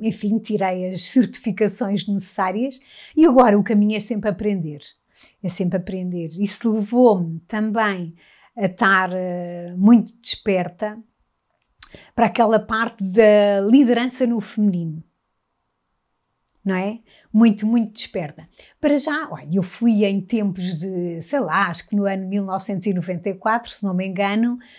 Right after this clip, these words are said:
e eu fiz parte da Associação das Mulheres Empresárias. Portanto, já havia ali, digamos, uma ligação,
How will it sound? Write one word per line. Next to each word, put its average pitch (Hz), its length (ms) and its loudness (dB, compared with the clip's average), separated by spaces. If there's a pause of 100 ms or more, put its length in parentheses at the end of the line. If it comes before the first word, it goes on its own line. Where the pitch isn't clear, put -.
(240)
e 226 120 4
eu 233 220 8
fiz 254 280 0
parte 254 300 0
da 247 80 2
Associação 247 440 -2
das 277 160 0
Mulheres 254 360 2
Empresárias. 262 840 -4 (220)
Portanto, 208 360 0 (140)
já 311 300 0
havia 247 440 4
ali, 208 540 2 (420)
digamos, 233 440 6
uma 320 200 4
ligação, 196 800 2